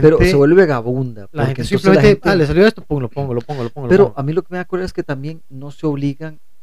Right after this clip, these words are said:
Speaker 1: a leer más.
Speaker 2: O aprender.
Speaker 1: A leer también. O sea, yo sacaba palabras y cosas porque siempre pasaba leyendo, ma.
Speaker 2: Claro, obviamente usted lee y va a tener
Speaker 1: Sí, ejercita
Speaker 2: mejor
Speaker 1: el cerebro,
Speaker 2: ortografía.
Speaker 1: vas a estar ahí mamando, la
Speaker 2: Ujú,
Speaker 1: verdad, para
Speaker 2: por
Speaker 1: mí,
Speaker 2: supuesto,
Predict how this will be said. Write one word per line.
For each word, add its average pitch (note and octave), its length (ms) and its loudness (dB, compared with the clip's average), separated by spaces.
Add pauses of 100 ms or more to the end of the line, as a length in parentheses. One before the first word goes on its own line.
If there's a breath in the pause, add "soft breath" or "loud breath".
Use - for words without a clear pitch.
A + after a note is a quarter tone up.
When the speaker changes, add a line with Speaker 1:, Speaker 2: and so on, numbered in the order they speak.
(600)
Speaker 1:
a B2 80 -12
leer A#2 440 -4
más. F2+ 240 -16
Speaker 2:
O A#2 60 -10
aprender. A2 460 -12 (360)
Speaker 1:
A B2 120 -4
leer B2+ 460 2
también. F#2 320 -16 (600)
O - 100 -18
sea, D#3 140 4
yo B2+ 180 0
sacaba F3+ 420 -4
palabras A#2+ 520 -6
y A#2+ 60 -16
cosas C3 320 -12
porque - 280 -14
siempre C#3+ 280 -12
pasaba E3 320 -12
leyendo, E3 360 -8 (100)
ma. G#2 100 -18
Speaker 2:
Claro, C3+ 340 2
obviamente A#2+ 400 -4
usted C#3 260 -2
lee C3+ 540 -2
y B2 80 -12
va A2+ 80 -6
a G#2+ 60 -8
tener A#2+ 440 -8 (120)
Speaker 1:
Sí, E3 180 4
ejercita A2+ 280 -2
Speaker 2:
mejor A#2 200 4
Speaker 1:
el B2+ 60 4
cerebro, F3 300 6 (120)
Speaker 2:
ortografía. C#3 160 4
Speaker 1:
vas A#2 220 -6
a - 20 -8
estar C3+ 240 -8
ahí C#3 420 -2
mamando, C3 460 -6
la G2 100 -6
Speaker 2:
Ujú, G2 100 -4
Speaker 1:
verdad, A2+ 180 -4
para A2+ 160 -2
Speaker 2:
por C3 80 -2
Speaker 1:
mí, D3 100 0
Speaker 2:
supuesto, C3 340 -2